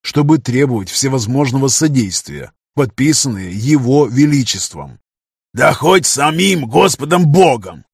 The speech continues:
немедленно откликнулся генерал. «Ваш император мне не указ. Фронт трещит по швам, резервов нет, кругом криздец и писис. Поэтому я ничего вам не дам. Если контрразведке нужны люди,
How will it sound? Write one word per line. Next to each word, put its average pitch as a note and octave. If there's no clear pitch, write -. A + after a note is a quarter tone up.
немедленно B2+
откликнулся B2+
генерал. G2+
«Ваш D3
император D#3
мне D#3
не F3
указ. C3+
Фронт E3
трещит E3+
по F3+
швам, C3
резервов D#3+
нет, D#3
кругом F#3
криздец F#3
и -
писис. D3
Поэтому B2+
я D#3
ничего E3
вам D3
не F3+
дам. B2
Если E3
контрразведке E3
нужны D#3
люди, E3+